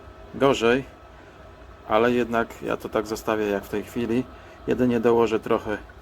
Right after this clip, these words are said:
tych trytrytek. To są takie zwykłe. Yy, tu jest chyba numer jakiś. Mm, może widać S cztery dwadzieścia cztery.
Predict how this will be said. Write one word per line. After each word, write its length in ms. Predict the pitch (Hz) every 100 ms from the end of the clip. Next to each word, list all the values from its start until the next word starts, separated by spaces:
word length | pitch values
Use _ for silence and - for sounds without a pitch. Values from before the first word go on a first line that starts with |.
| - - - - -
tych 160 | 110 - -
trytrytek. 580 | - 110 - 123 123 117
To 160 | - 202
są 160 | -
takie 320 | 127 120 127 110 - - - - - - -
zwykłe. 680 | - 101 107 127 127 117 110 101 - - - - - - - - - - - - -
Yy, 60 | 104 107 104 101 101 101 95 95 - -
tu 80 | 117
jest 280 | 107 98 -
chyba 220 | 107 110
numer 340 | 127 139 104
jakiś. 440 | 104 98 113 135 - - - - - - - - - - - - - - - - 123 - - - 139
Mm, 520 | 117 110 104 98 95 - - - - - - - - - - - - - -
może 260 | 123 107 107
widać 280 | 113 107 - -
S 240 | 123 123
cztery 400 | - - 131 123
dwadzieścia 520 | 117 110 123 117 - 113
cztery. 440 | - 120 113 101